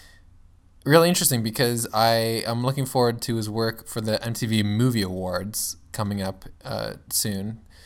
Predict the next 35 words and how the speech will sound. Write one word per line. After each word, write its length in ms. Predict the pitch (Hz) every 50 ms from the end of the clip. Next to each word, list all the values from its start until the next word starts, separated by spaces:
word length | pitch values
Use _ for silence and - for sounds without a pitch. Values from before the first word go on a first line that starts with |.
| - - - - - -
Uh, 100 | 95 95
he 120 | 117 110
mentioned 300 | 110 113 113 113 - 110
that 60 | 101
he 60 | 101
can't 240 | 98 - 123 110 82
mention 320 | 101 104 107 - - 104 95
too 140 | - 110
much 200 | 104 104 104 -
about 240 | 98 92 92 90 90
it, 80 | 92 92
but 160 | - 95 95
I'm 120 | 95 98
looking 220 | 101 101 - - 98
forward 260 | - - 98 98 98
to 60 | 101 95
that 200 | 92 - - 131
because 260 | 123 - - 139 143
it's, 240 | 156 143 143 - - - - - - - - -
you 100 | - 151
know, 60 | 147
as 340 | - 143 151 143 143 - - 87
many 500 | 95 139 131 135 139 147 151 165 156 147
people 520 | 139 160 143 143 131 113 107 107 104 - -
have, 300 | 113 110 104 101 98 101
uh, 120 | 101 95 104
commented 460 | - - 123 117 120 123 - - 104
on 200 | 104 98 98 98
for, 440 | 98 - 104 98 98 98 98 - - - - -
you 120 | - 113 104
know, 100 | 104 104
last 240 | 107 113 - -
weekend's 380 | 117 110 110 113 104 98 98 95
Oscars, 720 | - 107 104 107 113 - - - 98 98 101 104 - - - - - - - - - - - - - - - - - - - - - - - - - - - - -
the 140 | - 120